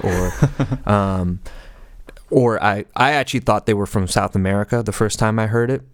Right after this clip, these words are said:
Speaker 1: um, which makes total sense with the Sepultura and, um, sort of, like, there's a really burgeoning metal and punk scene in Chile, um, in particular, right, in Brazil right now.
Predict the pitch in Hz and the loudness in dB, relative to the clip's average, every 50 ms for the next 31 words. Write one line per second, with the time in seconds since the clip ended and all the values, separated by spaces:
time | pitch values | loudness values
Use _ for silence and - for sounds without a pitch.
0 | _ - - 104 98 95 95 95 92 92 92 98 - - - - - 101 - - | _ -4 -2 0 0 2 0 0 -2 -4 -6 -8 -12 -16 -12 -6 -6 -4 -2 0
1 | 101 95 90 - - - - 95 90 90 - - - 139 143 143 131 - - 113 | 0 0 0 -2 -4 -2 -2 -2 -2 0 0 0 2 2 2 0 -2 -4 -4 -4
2 | 98 87 110 98 - - - - 101 - 101 98 - - 110 101 104 104 101 101 | -4 -2 -2 -2 -2 -2 -2 -2 0 0 -2 -2 0 0 0 2 2 0 0 0
3 | 101 101 101 98 - - 95 92 92 95 95 95 95 92 87 87 90 90 87 87 | 0 0 -2 -2 -2 -2 -2 -2 0 -2 -2 -2 -2 -2 -2 -2 -2 -4 -4 -4
4 | - - - - - - - - - - - - 104 90 95 90 - 95 92 - | -4 -6 -8 -10 -12 -18 -20 -16 -10 -6 -2 0 0 0 0 0 0 -2 -2 0
5 | 95 90 95 95 92 101 95 95 92 87 - 95 95 92 90 95 95 95 95 95 | -2 0 0 0 0 0 0 0 0 0 0 0 0 2 0 0 0 0 0 0
6 | 95 92 92 95 95 92 92 - - 98 92 95 - - - 95 92 92 90 98 | 0 0 0 0 0 -2 -2 -2 -2 -2 -2 0 -2 0 0 0 0 0 -4 -4
7 | - - 101 92 90 90 - - - 101 98 95 92 90 95 98 - - - - | -2 -2 0 0 0 -2 -2 0 0 0 2 0 -2 -2 -4 -6 -10 -14 -10 -4
8 | - 95 90 87 87 87 95 101 104 - - - 101 95 - - - - 101 92 | -2 -2 0 0 -2 -4 -4 -6 -10 -10 -6 -2 -2 -2 -2 -2 -4 -2 -2 -2
9 | - - 98 92 87 87 98 - - - - - 92 87 - 95 92 87 92 90 | 0 0 0 0 -2 -4 -6 -10 -10 -8 -4 -4 -4 -2 -2 -2 0 0 0 0
10 | 87 101 98 95 95 90 87 82 82 82 90 87 87 87 - | 0 0 0 0 0 0 -2 -4 -4 -4 -2 -2 -2 -2 -4